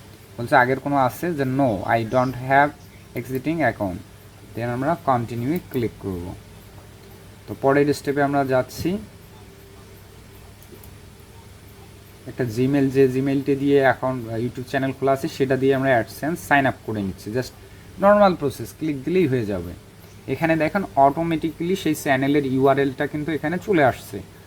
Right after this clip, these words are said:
সুতরাং আপনাকে আবেদন করার সময় এখানে এনে কপি পেস্ট করে দিতে হবে এমনটা কিন্তু না, ভয় পাবার কিচ্ছু নেই। আপনি শুধু ধাপগুলো অনুসরণ করে যাবেন, ব্যাস হয়ে যাবে। এখান থেকে আমরা দেখিয়ে দিব কোন কান্ট্রির জন্য আমরা করতে চাচ্ছি, ঠিক আছে?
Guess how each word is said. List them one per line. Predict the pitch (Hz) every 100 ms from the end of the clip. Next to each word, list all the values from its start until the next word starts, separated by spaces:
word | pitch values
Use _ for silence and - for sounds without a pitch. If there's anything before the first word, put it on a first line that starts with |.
| - - - -
সুতরাং | 143 143 175
আপনাকে | 170 143 160 160 175 160
আবেদন | 127 135 147
করার | 147 151
সময় | 143 151 151
এখানে | 139 147 139 135
এনে | 151 151 151 -
কপি | 135 143 127
পেস্ট | 147 - -
করে | 160 170
দিতে | 160 143
হবে | 143 135 165
এমনটা | 143 139 135 131
কিন্তু | 135 117 127
না, | 147
ভয় | 127 120
পাবার | 123 123 127
কিচ্ছু | 120 - 139
নেই। | 180 208 - - -
আপনি | 117 127 135
শুধু | 135 135 151 147
ধাপগুলো | 107 110 - - - 139 135
অনুসরণ | 127 131 147 156 143
করে | 151 151
যাবেন, | 160 214 233 - 110
ব্যাস | 113 110
হয়ে | 107
যাবে। | 95 92 90 - - - 123
এখান | 135 170 160
থেকে | 165 165
আমরা | 151 151
দেখিয়ে | 127 127 - 156
দিব | 151 165 196
কোন | - 156 151
কান্ট্রির | - 123 113 120 110
জন্য | 98 110 104
আমরা | 98 98 95
করতে | 95 - 92
চাচ্ছি, | 92 90 - 101
ঠিক | 151
আছে? | 180 175 185